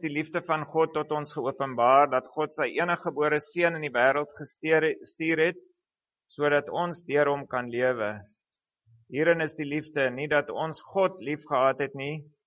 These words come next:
maar dat hy ons liefgehad het en sy Seun gestuur het as 'n versoening vir ons sondes. Geliefdes, as God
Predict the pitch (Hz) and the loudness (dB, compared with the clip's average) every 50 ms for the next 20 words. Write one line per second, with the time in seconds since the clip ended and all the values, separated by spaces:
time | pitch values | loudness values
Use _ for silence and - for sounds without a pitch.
0 | _ _ _ _ _ _ _ _ - 113 131 127 135 139 - 143 139 156 165 - | _ _ _ _ _ _ _ _ -4 -2 0 0 0 0 2 4 4 4 4 2
1 | - 135 170 185 190 185 - - 156 151 156 151 - 151 139 120 131 135 135 135 | 2 0 0 0 -2 -2 -6 -8 -6 -6 -6 -6 -4 -2 2 4 4 4 4 2
2 | 151 139 123 95 90 120 135 - - 131 123 131 - - - 170 170 170 170 165 | -2 -6 -4 -6 -10 -12 -12 -10 -8 -8 -8 -8 -10 -10 -6 -4 -4 -4 -4 -8
3 | - 160 143 - _ _ 160 165 165 156 135 113 104 - - _ _ _ _ _ | -10 -12 -14 -14 _ _ -2 0 0 2 0 -2 -2 -6 -18 _ _ _ _ _
4 | _ _ _ _ _ _ _ - 123 127 123 - 143 139 131 - - - _ _ | _ _ _ _ _ _ _ -6 -6 -6 -4 -2 -2 -2 -2 -2 -6 -14 _ _
5 | 143 127 - - - 185 185 175 156 127 110 107 107 101 - _ _ _ _ _ | -8 -8 -8 -8 -6 -4 -2 -2 -2 -2 -4 -8 -10 -14 -18 _ _ _ _ _
6 | _ _ _ _ 117 117 _ _ _ _ _ _ _ 139 139 147 127 135 143 139 | _ _ _ _ _ _ _ _ _ _ _ _ _ -2 0 0 0 -2 -4 -6
7 | 123 - - - - 139 135 135 135 127 107 101 98 98 - - _ _ _ _ | -8 -12 -16 -12 -6 -4 -4 -2 -4 -4 -6 -6 -6 -6 -10 -16 _ _ _ _
8 | _ _ _ _ _ _ _ _ _ _ _ _ _ _ _ _ _ _ _ _ | _ _ _ _ _ _ _ _ _ _ _ _ _ _ _ _ _ _ _ _
9 | _ _ _ _ _ _ _ _ 135 131 139 156 156 156 156 175 175 165 170 170 | _ _ _ _ _ _ _ _ -8 -4 -4 -6 -6 -4 0 0 0 0 0 -2
10 | 127 147 151 - - - - 170 180 180 180 | -2 -2 -2 -4 -12 -6 -2 0 0 0 -2